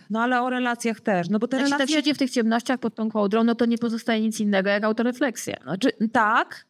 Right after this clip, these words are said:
Speaker 1: ale z drugiej strony, jak już raz na miesiąc się spotka sąsiada, to ta relacja jest naprawdę wyjątkowa. To jest naprawdę wyjątkowa, bo,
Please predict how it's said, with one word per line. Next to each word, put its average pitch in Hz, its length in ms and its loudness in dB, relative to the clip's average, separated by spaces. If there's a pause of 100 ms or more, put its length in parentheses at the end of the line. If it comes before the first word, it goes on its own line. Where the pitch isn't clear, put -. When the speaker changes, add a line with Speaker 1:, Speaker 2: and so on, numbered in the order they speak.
(200)
Speaker 1:
ale 247 200 2
z 226 80 -8
drugiej 254 440 0
strony, 233 300 2
jak 220 160 -2
już 214 140 -4 (100)
raz 247 420 0
na 220 140 0
miesiąc 226 440 2
się 214 120 -2
spotka - 380 -2
sąsiada, 202 760 0 (480)
to 214 100 -2
ta 240 180 0
relacja 226 760 0 (200)
jest 180 180 -2
naprawdę 202 480 0
wyjątkowa. 175 600 0 (1000)
To - 80 0
jest - 140 0
naprawdę 202 420 0
wyjątkowa, 175 540 -4
bo, 208 160 0